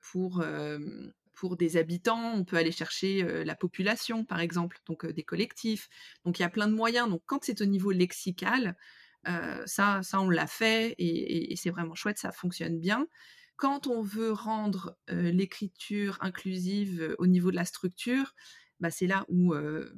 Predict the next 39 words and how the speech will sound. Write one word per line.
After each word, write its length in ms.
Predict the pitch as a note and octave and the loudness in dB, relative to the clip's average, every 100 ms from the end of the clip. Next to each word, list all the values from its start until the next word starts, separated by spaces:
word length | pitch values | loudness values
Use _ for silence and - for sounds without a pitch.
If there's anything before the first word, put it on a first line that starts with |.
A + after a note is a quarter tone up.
| F3+ - - | -18 -14 -4
l'intelligence 460 | E3+ F3 E3+ D#3+ | -4 0 -2 -2
artificielle 360 | E3+ - - E3+ | -8 -10 -4 -2
générative, 680 | E3+ D#3+ D3+ D#3 - F#3 F3+ | -2 -4 -4 -6 -2 0 0
heu, 280 | D#3 D#3 - | -2 -4 -6
arrive 380 | D#3 - A#3 C#4 - - - _ - | -6 -2 -2 -2 -10 -20 -20 _ -4
et 240 | D3+ D3 | -2 0
heu, 320 | C#3+ - - - | -2 -4 -8 -10
ça, 160 | - E3 | -10 -10
c'est 140 | - | -8
clair 220 | - F3+ - | -4 -2 -2
que 120 | D#3+ | -8
c'est 120 | - | -8
un 80 | C#3+ | -10
sujet 320 | - D3+ D#3 | -10 -10 -10
qui 140 | - | -8
m'intéresse 460 | D3+ E3+ D#3+ D#3 - D#3+ | -10 -8 -12 -12 -14 -10
beaucoup 580 | D#3 G3 - F#3+ F#3+ - _ - | -4 -4 -4 -6 -6 -8 _ -12
et 300 | D#3+ D#3 - | -10 -10 -10
heu, 200 | D#3+ - - | -10 -10 -12
sur 180 | - D#3+ | -12 -10
lequel 320 | - E3+ E3+ | -6 -4 -4
je 120 | D3+ | -6
travaille 500 | D#3 - D3 - - _ - | -10 -10 -8 -8 -12 _ -12
déjà 340 | D3+ F#3 C4+ - | -6 -2 -2 -4
et 280 | - D#3+ D3+ | -4 -2 0
heu, 600 | D3+ C#3+ - - - - - - - - - | -2 -4 -6 -8 -10 -10 -10 -14 -20 -18 -12
donc 220 | D#3+ - | -12 -8
on, 240 | D3+ C#3 - | -8 -8 -8
on 80 | D3+ | -6
va 140 | D3+ | -4
voir 180 | D#3 D#3+ | -4 -6
ce 60 | - | -6
qu'on 140 | D#3+ | -6
est 80 | D3+ | -4
capable 320 | D3 D#3 D3 | -6 -8 -8
de 80 | D3 | -6
faire 300 | - F3 - | -2 -4 -4
pour, 280 | - D3 D3 | -14 -10 -10
heu, 160 | E3 | -10